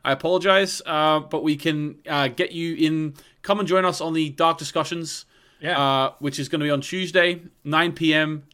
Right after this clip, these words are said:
Speaker 1: Greenwich Mean Time, U K time. Join us, and you will be able to ask us
Speaker 2: Join us.
Speaker 1: questions to your heart's content, or put a, put, uh, put, uh, one on the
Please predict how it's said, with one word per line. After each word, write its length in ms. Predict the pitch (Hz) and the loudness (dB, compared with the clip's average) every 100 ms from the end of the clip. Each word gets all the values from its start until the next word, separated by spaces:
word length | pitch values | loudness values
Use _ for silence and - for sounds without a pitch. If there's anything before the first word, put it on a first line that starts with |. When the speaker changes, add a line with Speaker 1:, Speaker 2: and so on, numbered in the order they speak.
| _ _ | _ _
Speaker 1:
Greenwich 300 | 147 147 143 | -2 -2 -4
Mean 180 | 147 143 | -4 -2
Time, 460 | 151 147 147 139 - | 0 0 0 -6 -10
U 140 | 131 | -8
K 180 | 131 139 | -4 -4
time. 320 | 139 143 139 139 - - _ _ _ | 0 -2 -2 -6 -20 -20 _ _ _
Join 320 | 120 120 190 208 | -6 0 2 2
us, 400 | 110 - - - | -2 -4 -8 -4
and 180 | 151 139 | -4 -2
you 160 | 156 | 0
will 140 | 156 147 | 0 2
be 180 | 139 139 | 2 2
able 200 | 143 139 | 0 -2
to 260 | 147 139 | -2 0
ask 320 | 139 139 - - | 0 -2 -8 -6
us 280 | 139 143 139 | -4 -4 -8
Speaker 2:
Join 120 | 139 | -10
us. 60 | 135 | -4
Speaker 1:
questions 580 | 156 147 160 147 - - _ - | -4 -2 -6 -8 -12 -18 _ -8
to 120 | 143 | -2
your 300 | 139 139 135 | 0 0 0
heart's 400 | - 139 - - | 2 2 2 -6
content, 320 | 127 156 131 - - _ | -2 0 0 -4 -20 _
or 340 | 220 277 302 - | 2 4 2 -2
put 200 | - 202 | -2 0
a, 80 | 180 | 0
put, 340 | - 202 151 - | -2 -4 -4 0
uh, 260 | 165 160 | 2 4
put, 320 | 147 202 196 156 | 2 -2 -2 0
uh, 160 | 151 | 0
one 240 | 143 160 156 | 2 0 0
on 140 | 151 | -2
the 260 | 143 143 | 0 -2